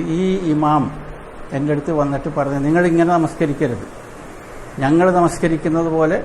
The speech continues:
ഫോളോ ചെയ്യണം, നിങ്ങൾ ഖിബിലയിലേക്ക് തിരിഞ്ഞു നമസ്കരിക്കാൻ പറ്റില്ല" എന്ന് പറഞ്ഞ് അദ്ദേഹം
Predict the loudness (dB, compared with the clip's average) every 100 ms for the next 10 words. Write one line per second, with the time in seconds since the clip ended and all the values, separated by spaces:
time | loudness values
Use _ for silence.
0 | -8 -14 -12 -2 0 0 0 -2 -2 -6
1 | -8 -2 0 0 -2 -2 0 2 2 0
2 | -2 -2 0 0 2 0 -2 -4 -2 -2
3 | -2 -4 -2 -2 -2 -2 -2 0 -2 -2
4 | -2 -2